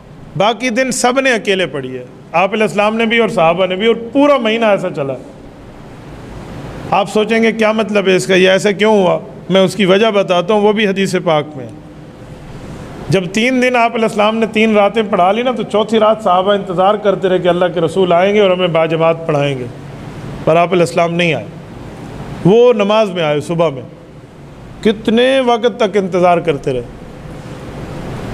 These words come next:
रसालत इमाम अलैहिस्सलाम को सुबह की नमाज के बाद उन्होंने अर्ज़ किया कि, "या रसूलल्लाह, हम इंतज़ार करते रहे, आप तशरीफ़ नहीं लाए।"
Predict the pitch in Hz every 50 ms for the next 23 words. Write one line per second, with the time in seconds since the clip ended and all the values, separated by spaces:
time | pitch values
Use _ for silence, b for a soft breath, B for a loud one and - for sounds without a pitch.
0 | - - - - - - - - - - - 151 156 - 185 190 208 247 226 240
1 | 233 220 226 226 233 233 220 208 - 196 202 202 214 208 214 196 - 202 202 220
2 | 214 196 208 190 185 185 185 190 185 180 170 175 160 180 180 175 185 175 175 170
3 | 165 156 175 185 180 180 175 175 180 170 180 196 196 180 165 185 190 190 185 180
4 | 165 185 160 165 175 196 208 202 196 180 160 143 160 165 156 156 156 156 - -
5 | - - - - 170 175 190 180 180 196 160 - 180 180 147 147 165 151 120 123
6 | 110